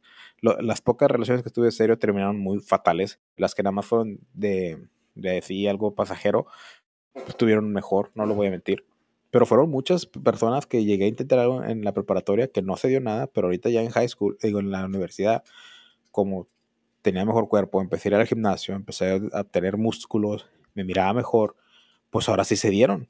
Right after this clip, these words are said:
Y entre otras personas nuevas que conocí, que también hubo algo. Y todo fue por bajar de peso y tener una mejor apariencia física.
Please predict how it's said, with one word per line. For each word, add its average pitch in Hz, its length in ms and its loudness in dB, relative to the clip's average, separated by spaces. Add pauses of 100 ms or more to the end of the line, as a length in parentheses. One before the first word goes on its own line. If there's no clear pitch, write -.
Y 113 140 0
entre 104 240 2
otras 123 420 2 (180)
personas 135 380 2
nuevas 123 240 2
que - 100 -18
conocí, 101 420 -4 (240)
que 104 100 -2
también 92 340 0
hubo 101 240 2
algo. 202 320 2 (160)
Y 123 100 -2
todo 131 280 4
fue 135 220 2
por 113 560 0 (140)
bajar 101 300 -2
de 101 80 -6
peso - 300 -4 (120)
y 107 120 -8
tener 101 300 -2
una 107 140 -4
mejor 101 320 -2
apariencia 95 340 -2
física. - 340 -8